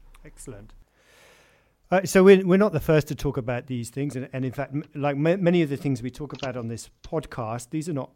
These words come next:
brand new ideas. We're, we're some decades into the, uh, digital revolution. A-,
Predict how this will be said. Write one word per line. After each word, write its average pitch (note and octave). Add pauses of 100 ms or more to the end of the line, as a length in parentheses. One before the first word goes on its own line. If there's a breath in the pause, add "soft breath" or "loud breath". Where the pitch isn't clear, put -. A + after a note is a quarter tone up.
(180)
brand D3
new D3+
ideas. B2+
We're, A#2+
we're B2
some B2
decades C3
into B2
the, A#2
uh, A2
digital A#2
revolution. A#2 (400 soft breath)
A-, E3